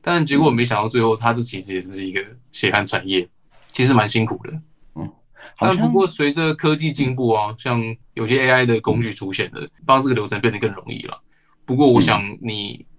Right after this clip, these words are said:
Speaker 1: 要靠一个人或是一个工作室的力量，
Speaker 2: 嗯。
Speaker 1: 你要做出一个超屌特效还是很难。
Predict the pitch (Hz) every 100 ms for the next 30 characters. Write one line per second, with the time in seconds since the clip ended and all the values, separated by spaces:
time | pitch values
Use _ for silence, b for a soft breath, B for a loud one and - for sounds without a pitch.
0 | _ _ - 151 127 139 113 117 - 98
1 | 95 95 120 117 113 104 110 117 113 117
2 | 104 117 101 95 95 110 110 107 98 101
3 | 101 101 113 113 104 101 - _ _ _
4 | _ - 131 131 123 - 117 107 95 98
5 | 120 - - 143